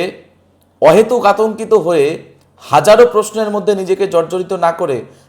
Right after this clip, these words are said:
আমি খুব সহজভাবে বলতে, ব-, বলার চেষ্টা করলাম, সিএতে কারা আবেদন করবেন, যে যে প্রশ্নগুলো এসছে সেই প্রত্যেকটি প্রশ্নের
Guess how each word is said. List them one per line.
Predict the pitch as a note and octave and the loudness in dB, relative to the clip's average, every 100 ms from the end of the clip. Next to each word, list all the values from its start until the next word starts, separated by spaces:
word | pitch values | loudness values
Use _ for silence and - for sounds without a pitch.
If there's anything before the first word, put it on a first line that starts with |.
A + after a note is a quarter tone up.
| - | -12
আমি | D#3+ | -10
খুব | F3 G#3 | -6 -6
সহজভাবে | - D3+ F#3 F#3+ G#3+ G#3 | -4 -2 -2 0 -2 -2
বলতে, | F3+ F3 D#3+ | -4 -6 -8
ব-, | C3+ C3 - | -8 -10 -6
বলার | B2 D3+ D#3+ | 0 0 0
চেষ্টা | D3 C#3+ E3 | -4 -8 -6
করলাম, | E3 F3 G3 G3+ - _ _ | -4 -2 -2 -4 -10 _ _
সিএতে | - - F3 F3 G3+ | -18 -6 -4 -4 -4
কারা | G3+ D3+ E3 | 0 2 4
আবেদন | D#3+ D#3 F3 F3 | 2 -2 -6 -6
করবেন, | D3 D3 F#3+ F#3+ | -4 -4 -4 -8
যে | B2+ | -8
যে | D3+ F3+ | -6 -8
প্রশ্নগুলো | - D3+ - F3 F#3 | -8 -12 -12 -12 -10
এসছে | E3 D#3+ - G#3+ - - _ _ _ _ | -8 -8 -6 -6 -6 -18 _ _ _ _
সেই | - G3 | -4 -2
প্রত্যেকটি | G3 G#3 G#3 - C4 C4 | 0 -4 -2 -2 -2 -4
প্রশ্নের | A#3 F#3 - D3 | -6 -6 -4 -6